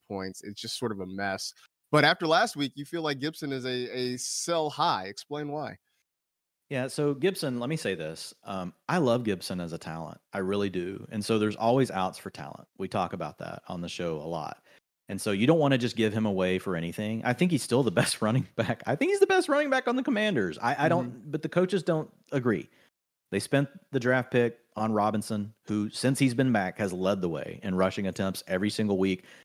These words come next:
Speaker 2: They continue to give all the passing down work to J D McKissic. And so it's kind of been a weird thing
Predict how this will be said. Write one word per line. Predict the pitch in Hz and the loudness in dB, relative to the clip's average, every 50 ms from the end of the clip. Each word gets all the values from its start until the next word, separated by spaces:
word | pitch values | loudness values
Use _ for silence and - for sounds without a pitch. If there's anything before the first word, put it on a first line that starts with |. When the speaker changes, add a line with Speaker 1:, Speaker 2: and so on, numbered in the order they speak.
| _ _ - | _ _ -4
Speaker 2:
They | 95 104 | -2 0
continue | - 123 107 - - 127 131 131 123 | 0 0 0 0 0 2 2 4 4
to | 113 107 | 4 4
give | 101 98 92 | 4 2 4
all | 92 95 95 | 4 4 4
the | 90 95 | 2 0
passing | - - 90 90 - - 95 | 0 0 -2 0 -2 -2 -2
down | 87 90 87 87 | -2 0 0 0
work | 87 90 85 - | -2 -4 -6 -6
to | - | -8
J | 90 90 87 85 85 | -4 -4 -2 -2 -2
D | 85 85 | -4 -2
McKissic. | - 139 139 135 - 98 90 - - - - - - _ _ _ _ _ _ - | 2 2 2 2 2 -2 -4 -4 -8 -16 -20 -20 -20 _ _ _ _ _ _ -2
And | 113 110 113 110 107 107 101 - _ _ - | 0 0 2 2 0 0 -2 -6 _ _ -8
so | - - 127 120 117 | -2 2 4 4 4
it's | 117 113 - - | 4 0 -2 -2
kind | - 147 160 175 | 0 2 4 4
of | 160 117 | 2 2
been | 113 123 123 120 | 2 2 2 2
a | 110 | 0
weird | 101 95 98 101 107 120 117 104 - | 0 0 0 0 2 0 0 0 0
thing | - 117 160 139 95 82 87 98 117 123 127 | 0 2 2 2 2 0 -2 -4 -4 -6 -6